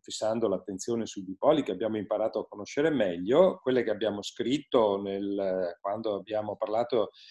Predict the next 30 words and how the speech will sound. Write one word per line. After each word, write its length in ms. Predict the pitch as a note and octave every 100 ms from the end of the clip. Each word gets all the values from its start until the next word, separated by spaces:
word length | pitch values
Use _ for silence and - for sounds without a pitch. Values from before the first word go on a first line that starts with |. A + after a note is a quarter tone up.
| - -
eh, 640 | A2+ G2+ G2+ G2 G#2 A2
di 100 | -
questi 260 | - - B2
argomenti 720 | A2+ A2+ A#2 C3+ D3+ C#3+ G2
come 480 | - A#2+ A#2+ A2 F#2+
funzione 800 | - A#2 A2+ - C3 C#3 A#2+ F#2+
di 160 | A2+
tensione 600 | - A2 - B2 A#2+ A#2+
corrente 560 | - A2 A#2 B2 B2+ A#2
di 140 | A2
porta 340 | - C3 - G#2+
uguale 280 | F#2+ G2+ G2
a 80 | F#2+
zero, 380 | C3 B2 E2+ - - -
oppure 440 | C3 - D3+ A2+ A2+
relazione 680 | B2+ A#2+ - C#3 C#3 C#3+
funzionale 800 | - B2+ A#2 B2 A2+ B2 C#3 A2+
tra, 260 | - G#2 F2+ - - - -
eh, 640 | A2 G#2 G2+ G2 G2+ - G#2+
funzioni 500 | B2 A#2 C3 B2+ A#2
del 240 | A#2 G2+
tempo 320 | C3 B2+ C3
di 120 | A2 G#2
tensione 560 | A#2+ G#2+ C3 B2+ C3
e 20 |
di 140 | A#2+ A#2
corrente 440 | A#2+ A#2 A#2+ A#2
uguale 300 | F#2+ G2 A2
a 120 | D#3
zero, 600 | - G#2+ F2 F2+ F3 F#3+